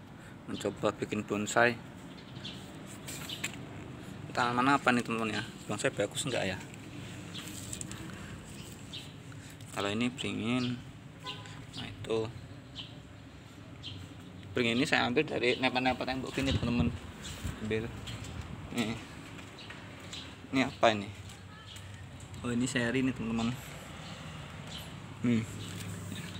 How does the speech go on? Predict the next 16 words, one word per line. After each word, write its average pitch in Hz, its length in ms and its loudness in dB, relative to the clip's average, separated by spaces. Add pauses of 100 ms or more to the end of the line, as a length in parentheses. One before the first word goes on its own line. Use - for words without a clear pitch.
(380)
Ini 117 160 4
seri 117 400 8
ini. 113 160 6 (3250)
Kita 131 160 8
tinggal 120 240 10
ambil, 135 320 8
mecahin 120 320 10
tembok. 123 400 8 (3500)
Ini 123 80 6
juga 120 400 6
nih. 107 240 2 (1120)
Dingin. 113 480 4 (1200)
Ini 131 80 0
tadinya 123 320 8
nempel 127 320 10
tembok. 123 400 12